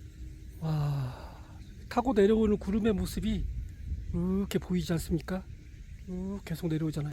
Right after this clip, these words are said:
저는 새선봉에서 충분한 휴식을 취했고요.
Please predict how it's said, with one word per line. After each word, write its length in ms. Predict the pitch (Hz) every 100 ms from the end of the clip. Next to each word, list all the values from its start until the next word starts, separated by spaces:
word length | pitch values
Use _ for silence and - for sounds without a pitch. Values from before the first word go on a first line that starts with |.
| -
저는 680 | 202 208 220 226 226 226
새선봉에서 1200 | 220 269 254 269 240 240 233 226 220 214 214 202 190 - - -
충분한 400 | 269 240 240 208
휴식을 380 | 226 247 214
취했고요. 680 | 202 - 233 - 185 143 226